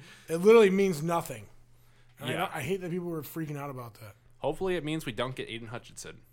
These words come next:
Speaker 2: 'cause people like him for some
Speaker 1: Yeah,
Speaker 2: reason.
Speaker 1: you know I don't like that fucking goofball.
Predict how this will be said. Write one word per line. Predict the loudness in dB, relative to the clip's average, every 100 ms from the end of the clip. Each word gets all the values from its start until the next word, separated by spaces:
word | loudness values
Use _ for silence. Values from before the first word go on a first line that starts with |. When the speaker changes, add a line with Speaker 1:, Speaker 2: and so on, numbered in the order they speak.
| -20 -20 -20 -20 -20 -20 -18
Speaker 2:
'cause | -16 -14
people | -12 -6
like | -6 -6
him | -12
for | -18
some | -16 -12
Speaker 1:
Yeah, | -10
Speaker 2:
reason. | -8 -8
Speaker 1:
you |
know | -8
I | -8
don't | -10
like | -14
that | -16 -18 -18
fucking | -18 -18 -20 -20 -20 -20 -18
goofball. | -16 -16 -16 -16 -16